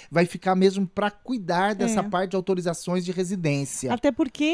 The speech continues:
Speaker 2: sobrecarregou demais o serviço
Speaker 1: É.
Speaker 2: do cef, né? Então, com essa distribuição, é bem possível que as coisas vão
Speaker 1: É.
Speaker 2: fluir de, de
Speaker 1: Então,
Speaker 2: forma mais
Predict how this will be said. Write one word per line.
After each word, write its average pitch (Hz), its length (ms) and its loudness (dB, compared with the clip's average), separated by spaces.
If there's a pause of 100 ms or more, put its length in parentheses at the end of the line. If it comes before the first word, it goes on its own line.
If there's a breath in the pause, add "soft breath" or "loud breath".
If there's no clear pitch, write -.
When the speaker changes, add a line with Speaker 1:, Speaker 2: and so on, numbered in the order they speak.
(140)
Speaker 2:
sobrecarregou 294 960 0
demais 311 600 -2
o 349 60 2
serviço 277 500 4
Speaker 1:
É. - 20 0
Speaker 2:
do 226 100 0
cef, 202 520 -2
né? 214 200 -2
Então, 247 440 0 (300 loud breath)
com 247 160 4
essa 277 260 2
distribuição, 262 960 0
é 277 80 2
bem 262 340 0
possível 285 640 -2
que 302 260 0
as 302 180 2
coisas 285 380 0
vão 294 300 -4
Speaker 1:
É. - 140 -2
Speaker 2:
fluir 311 480 6
de, 311 120 -6
de 311 80 -8
Speaker 1:
Então, 185 280 8
Speaker 2:
forma 262 220 0
mais 254 80 -2